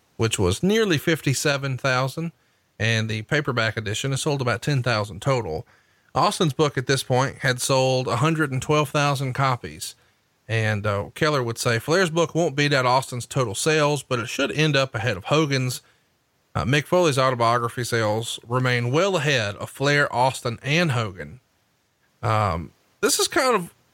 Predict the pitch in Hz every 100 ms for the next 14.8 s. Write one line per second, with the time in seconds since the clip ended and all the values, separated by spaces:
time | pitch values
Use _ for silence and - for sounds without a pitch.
0 | - 208 202 185 - 151 143 156 170 156
1 | 139 120 117 139 151 - 156 - - -
2 | - - _ - 180 214 214 170 175 214
3 | - 208 226 190 180 135 139 180 - 156
4 | - 151 165 156 123 131 143 139 120 110
5 | 120 120 120 - - 208 208 101 110 117
6 | 113 - 226 208 147 151 135 127 - _
7 | _ _ _ _ 127 139 - 131 135 127
8 | 123 120 110 120 131 160 226 - 127 127
9 | 120 117 117 113 - _ _ _ 117 139
10 | 131 127 123 120 127 147 - 147 127 123
11 | 147 175 123 113 147 - _ _ _ _
12 | _ _ _ _ _ 165 160 190 175 175
13 | 156 175 240 226 202 - 160 175 208 190
14 | 190 196 - 175 156 151 151 147